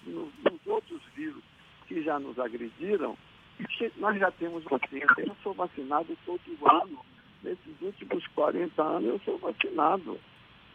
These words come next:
A, a ciência que vai resolver o problema, não é a política,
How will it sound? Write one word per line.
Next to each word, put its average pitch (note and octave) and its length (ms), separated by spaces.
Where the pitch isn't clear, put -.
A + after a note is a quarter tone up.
A, A#2+ 520
a D#3 260
ciência G#3 460
que G#3 140
vai F3+ 180
resolver D3 420
o C3+ 60
problema, A#2+ 520
não D3 140
é - 60
a - 60
política, - 600